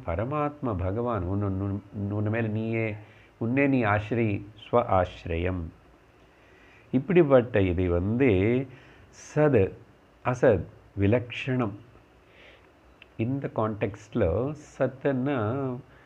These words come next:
அந்த not the, uh, the pure existence சத்து சொல்லலை இங்க.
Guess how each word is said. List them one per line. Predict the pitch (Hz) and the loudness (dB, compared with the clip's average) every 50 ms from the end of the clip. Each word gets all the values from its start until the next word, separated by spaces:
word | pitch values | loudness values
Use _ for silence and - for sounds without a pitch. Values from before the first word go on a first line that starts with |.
| - - _ _ _ _ _ _ | -20 -20 _ _ _ _ _ _
அந்த | - 104 104 101 101 101 101 | -4 -4 -2 -2 0 -2 -2
not | 92 95 101 110 131 143 135 139 139 127 | -2 0 0 0 -2 -2 -4 -6 -4 -2
the, | 127 131 120 110 104 101 104 110 113 113 107 107 107 107 - - - - _ _ _ - - | 0 2 2 2 2 0 0 0 -2 -2 -4 -6 -8 -12 -16 -20 -20 -20 _ _ _ -16 -10
uh, | 107 104 101 - 50 - - - 92 90 92 95 101 107 107 - _ _ - - _ _ _ _ _ _ _ _ | -8 -6 -4 -4 -4 -6 -6 -6 -8 -8 -10 -10 -12 -16 -18 -20 _ _ -20 -20 _ _ _ _ _ _ _ _
the | 101 95 - - | -8 -8 -2 2
pure | 135 131 131 123 110 98 | 2 4 4 4 4 2
existence | 95 95 95 95 127 135 123 - - - - 135 123 123 110 - 131 | 2 0 -2 0 0 0 0 -2 -8 -2 0 0 0 0 -2 -4 -8
சத்து | 110 - - 107 101 90 - - - 110 98 | -8 -4 -2 0 0 0 -2 -8 -10 -6 -4
சொல்லலை | 104 90 85 85 85 80 80 | -2 -2 -2 -2 -2 -2 -4
இங்க. | 80 80 80 82 85 92 107 123 131 131 127 | -4 -4 -6 -4 -2 -2 0 0 -2 -4 -6